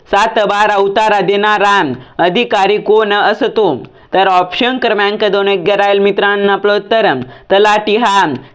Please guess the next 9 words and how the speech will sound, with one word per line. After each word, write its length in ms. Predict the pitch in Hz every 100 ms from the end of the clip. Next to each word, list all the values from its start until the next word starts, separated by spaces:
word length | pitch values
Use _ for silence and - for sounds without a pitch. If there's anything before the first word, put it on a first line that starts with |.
| -
सात 260 | 196 226 202
बारा 380 | 185 190 202
उतारा 460 | 185 185 214 208 196
देणारा 680 | 175 190 208 202 196 196 143 - -
अधिकारी 640 | - 170 233 226 190 190 214
असतो. 680 | 220 233 220 220 156 113 - _ _ _ _ _ _ _ _ _ _ _ _ _ _ _ _ _ _ _ _ _ _ _ _ _ _ _ _ _ _ _ _ _ _ _ _ _ _ _
प्रश्न 380 | 196 226 294 269
क्रमांक 480 | 285 254 214 202 233
दुसरा, 520 | 226 240 269 226 170